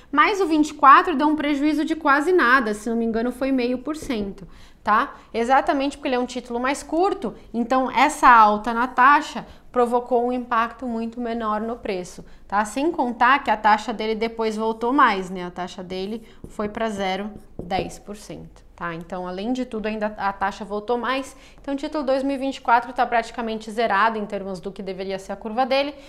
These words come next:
enquanto o vinte e sete deve tá rendendo um pouquinho abaixo do C D I, né? Do, do Tesouro Selic, por conta desse efeito negativo de marcação a mercado, a depender de quanto tempo faz que você segurou o papel, tá bom? Então,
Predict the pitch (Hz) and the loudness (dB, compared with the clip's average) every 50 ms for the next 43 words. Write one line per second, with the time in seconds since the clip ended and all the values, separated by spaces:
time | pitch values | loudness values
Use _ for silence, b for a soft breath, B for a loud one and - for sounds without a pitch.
0 | B B B B 254 254 254 285 277 269 277 247 262 262 262 262 - 254 247 254 | B B B B -8 -4 -2 -2 -2 -2 -4 -4 -4 -4 -4 -2 2 2 2 2
1 | 254 - - B B B B B B 214 240 240 240 233 262 262 247 254 254 247 | 0 -4 -14 B B B B B B 2 2 2 4 4 2 2 4 2 2 2
2 | 247 254 254 254 254 269 262 - 311 339 381 392 381 359 302 226 233 220 214 226 | 0 0 0 0 -2 -2 -2 -4 -2 0 0 0 -2 -2 -4 0 0 0 0 0
3 | 220 - 208 - - - 233 214 226 240 226 214 214 233 262 - - 214 208 214 | -4 -10 -18 -14 -8 -8 -4 -2 0 -2 -2 -2 -6 -8 -10 -12 -10 -8 -6 -6
4 | 240 262 226 202 202 202 202 196 190 202 196 196 190 185 190 - 208 202 208 220 | -6 -6 -6 -6 -4 -4 -6 -6 -6 -6 -4 -4 -6 -6 -6 -6 -6 -4 -2 -4
5 | 214 214 214 - 254 226 226 240 240 - 262 B B B B B - 254 233 - | -4 -4 -4 -4 -4 -2 -4 -6 -8 -10 -16 B B B B B -12 -10 -8 -6
6 | 233 226 226 233 214 220 220 220 240 226 226 - 202 196 196 214 214 208 190 208 | -8 -6 -6 -4 -4 -4 -4 -4 -6 -6 -6 -8 -10 -8 -8 -8 -8 -6 -6 -6
7 | 202 208 - 196 190 190 190 208 208 202 208 - 208 208 - 208 208 214 208 - | -6 -6 -8 -8 -6 -6 -6 -4 -6 -6 -4 -6 -6 -6 -4 -6 -4 -4 -2 2
8 | 233 226 226 240 B B B B B B B 247 277 294 302 294 294 294 294 294 | 2 2 2 2 B B B B B B B 6 8 8 8 6 2 0 0 0
9 | 277 254 240 226 233 220 214 226 233 226 226 226 214 - 214 214 214 - 214 202 | -4 -4 -2 -2 -2 -2 -4 -6 -8 -8 -8 -8 -8 -10 -12 -12 -10 -10 -10 -10
10 | 196 - - - - 208 208 - 202 196 208 202 202 202 - 208 208 - 170 143 | -10 -12 -16 -12 -10 -10 -8 -8 -6 -4 -4 -4 -4 -4 -6 -8 -6 -8 -12 -12
11 | - - - - - 190 196 233 277 330 370 359 - - - - - - - - | -12 -14 -18 -14 -8 -2 4 4 4 4 4 0 -6 -14 -20 -20 -20 -20 -20 -20
12 | - - - - 208 247 254 254 330 330 359 330 247 | -20 -20 -14 -8 -6 -4 2 4 4 4 4 4 -2